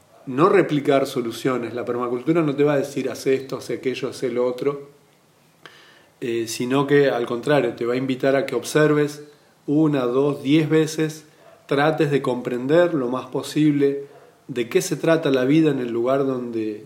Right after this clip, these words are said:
te vas a, a sentar, y que seas parte de eso, que te, que te hagas parte de la naturaleza y que tu impacto, tu estilo de vida, eh, sume y sea parte de, de lo que ya está.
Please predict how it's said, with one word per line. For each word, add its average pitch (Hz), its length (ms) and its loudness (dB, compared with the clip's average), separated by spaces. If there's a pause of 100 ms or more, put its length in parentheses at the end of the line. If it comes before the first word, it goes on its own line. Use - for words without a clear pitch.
(120)
te 120 160 -6
vas 127 300 -4
a, 110 300 -10
a 113 220 -12
sentar, 135 720 -4 (360)
y 135 120 -2
que 127 440 -2
seas 190 320 -2
parte 180 380 0
de 180 120 4
eso, 110 280 -8 (400)
que 123 140 -8
te, 110 560 -8 (520)
que 135 120 -12
te 139 160 -4
hagas 185 300 0
parte 147 680 0 (180)
de 117 140 -10
la 117 100 -8
naturaleza 117 720 -4
y 110 80 -10 (100)
que 110 540 -8 (100)
tu 117 120 -4
impacto, 143 840 -4 (680)
tu 120 120 -6
estilo 165 460 2
de 147 120 4
vida, 147 640 0 (500)
eh, 113 260 -10
sume 147 420 2 (560)
y 139 100 -8
sea 123 320 -4
parte 127 360 -2
de, 117 280 -2
de 117 140 -6
lo 113 140 -6
que 113 100 -8
ya 123 220 -6
está. - 420 -10